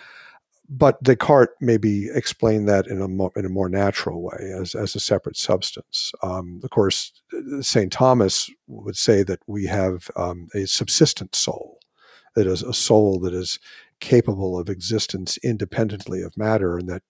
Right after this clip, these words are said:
confers on us, uh, eternal life. Uh, but yeah, I can see where Descartes did offer a, a, a more compelling, uh, account for the unity of the soul.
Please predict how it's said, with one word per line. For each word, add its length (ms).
confers 540
on 180
us, 400
uh, 180
eternal 580
life. 460
Uh, 200
but 180
yeah, 360
I 80
can 140
see 180
where 160
Descartes 480
did 200
offer 500
a, 260
a, 200
a 20
more 300
compelling, 720
uh, 160
account 540
for 300
the 140
unity 480
of 120
the 80
soul. 420